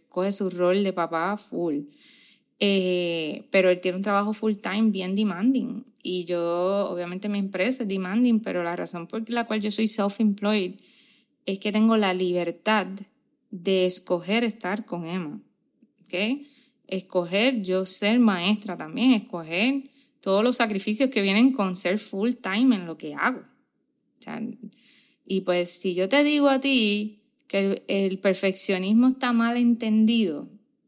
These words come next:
no es lo mismo hacer una cosa que deje unos resultados de impacto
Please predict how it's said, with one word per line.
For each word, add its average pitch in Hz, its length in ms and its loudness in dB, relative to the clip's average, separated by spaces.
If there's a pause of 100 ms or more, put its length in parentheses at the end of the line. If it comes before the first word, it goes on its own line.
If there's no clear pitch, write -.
(300)
no 185 200 -8
es 196 80 -2
lo 226 80 2
mismo 226 280 6
hacer 220 260 0
una 220 200 0
cosa 220 520 -2 (280)
que 202 140 0
deje 190 140 0
unos 220 220 2
resultados 214 640 0
de 214 80 -2
impacto 202 840 -4